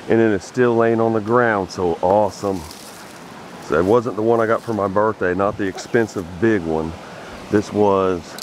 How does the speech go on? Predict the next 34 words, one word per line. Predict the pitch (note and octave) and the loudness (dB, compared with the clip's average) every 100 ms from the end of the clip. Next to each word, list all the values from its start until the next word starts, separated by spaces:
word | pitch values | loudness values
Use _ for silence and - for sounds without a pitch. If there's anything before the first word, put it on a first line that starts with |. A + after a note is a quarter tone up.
| - - - - - - - | -14 -14 -18 -18 -16 -16 -12
the | F#2 | -10
smaller | - G#2+ A2 A2+ G#2 F2 | -4 2 4 4 2 0
dip | F#2+ F2+ | -2 -2
net, | F2+ F#2+ F2 | 0 0 0
but | F2 | 0
I | E2 | 0
really | D#2 F#2+ G#2+ F#2+ | 0 2 2 2
wanted | F#2 G#2 A2 A#2 | 2 2 2 -2
it | A#2 - E2+ G2+ | -4 -8 -4 0
back, | A2 G2 F#2+ - - - - | 0 0 -2 -6 -18 -12 -4
and | F2+ F2+ | 0 2
I'm | F2+ F2 | 2 2
lucky | F2 G2 G#2+ A2+ A2+ | 2 2 2 -4 -4
and | F#2+ E2+ | -4 0
got | F2+ F#2 F2 | 2 2 0
it. | D#2 | -2
I | E2 | -6
cannot | E2 G2 F#2+ - | -4 -2 -2 -2
believe | G2+ G#2 F#2+ E2 - - - - - - - | -2 0 0 -4 -8 -16 -16 -16 -16 -12 -2
it | A2 - | -2 -2
sat | - A#2 A2 | 2 2 2
here | A2+ B2+ | 2 2
for | A#2+ G#2 F#2 | 2 0 0
a | |
whole | F2+ A#2 C3+ | 2 2 4
week | C3+ C3+ B2+ G#2 | 4 4 4 0
and | G2+ | 2
nobody | G2+ G#2 A2 A2 | 2 2 2 2
messed | A2+ A2 - | 2 0 -2
with | E2+ D#2 | -2 -2
it. | D#2+ - - - - - - - - - - - - - | -4 -6 -16 -16 -16 -14 -14 -14 -14 -10 -10 -10 -8 0
That | F#2 | 2
is | F#2 - | 2 0
awesome. | E2+ F2+ D#2+ - D#2+ | 0 2 0 -4 -8